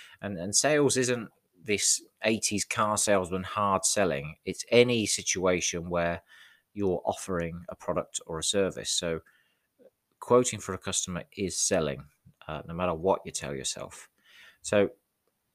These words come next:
yeah, I mean, it just, you need to realize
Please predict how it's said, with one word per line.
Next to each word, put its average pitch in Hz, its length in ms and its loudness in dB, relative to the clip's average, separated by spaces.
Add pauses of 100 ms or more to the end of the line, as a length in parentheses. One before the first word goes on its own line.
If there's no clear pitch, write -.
(1800)
yeah, 95 160 -4 (260)
I 98 60 -6
mean, 107 240 -8
it 113 320 -6
just, - 340 2
you 110 180 -2
need 135 220 2
to - 100 -4
realize 78 640 2